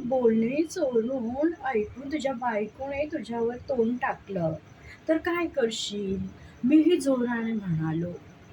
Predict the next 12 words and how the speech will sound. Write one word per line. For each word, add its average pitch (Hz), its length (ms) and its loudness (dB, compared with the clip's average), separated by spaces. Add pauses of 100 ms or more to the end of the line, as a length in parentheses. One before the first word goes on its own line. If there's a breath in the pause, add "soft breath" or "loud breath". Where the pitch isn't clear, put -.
(480)
की, 320 220 4 (120)
'तिनं 254 420 2
तोंड 269 340 0
टाकलं 226 560 0 (680)
तर 277 200 8
मी 262 240 2 (180)
असंच 330 600 0 (320)
इकडचं 294 720 2 (160)
तोंड 262 280 2 (1600)
तिकडे 302 260 6
करून 208 340 -4
टाकू.' 190 320 -10